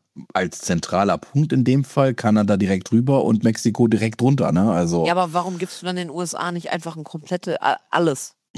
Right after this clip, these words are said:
Speaker 1: Weil sie vielleicht zu unfähig sind, ein Ganzes auszurichten. Ich weiß es nicht.
Speaker 2: Oder weil es sonst zu teuer werden würde.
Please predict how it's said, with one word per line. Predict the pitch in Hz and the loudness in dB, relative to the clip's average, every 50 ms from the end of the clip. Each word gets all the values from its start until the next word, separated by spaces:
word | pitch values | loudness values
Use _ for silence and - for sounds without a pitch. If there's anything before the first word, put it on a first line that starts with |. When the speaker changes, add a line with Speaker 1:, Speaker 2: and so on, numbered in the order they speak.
| - - | -6 0
Speaker 1:
Weil | 107 101 95 95 | 2 2 2 2
sie | 92 92 | 0 0
vielleicht | - 104 101 95 92 - | 0 2 2 2 0 0
zu | - - 110 - | 0 0 0 2
unfähig | - 139 120 117 101 - - 95 90 87 - | 4 4 4 4 4 2 2 2 2 2 0
sind, | - 98 90 - | 0 0 0 0
ein | 90 87 | 0 0
Ganzes | 82 85 82 76 - 82 - | 0 0 -2 -2 -6 -8 -6
auszurichten. | - - 76 - - - 78 80 - - - - - - | -4 -4 -4 -6 -6 -8 -6 -6 -6 -8 -8 -10 -8 -6
Ich | - - - - | -6 -6 -6 -8
weiß | 127 - - - | -12 -12 -12 -12
es | - - | -10 -6
nicht. | - 165 | -4 -2
Speaker 2:
Oder | 156 170 147 | -2 0 0
weil | 156 156 | 0 0
es | 147 | -2
sonst | 160 156 - | -4 -6 -6
zu | - 156 | -8 -8
teuer | - 170 175 165 147 135 | -4 -2 0 0 0 0
werden | 135 135 131 135 | 0 -2 -2 -2
würde. | 131 135 131 135 131 131 | -4 -2 -2 -2 -4 -6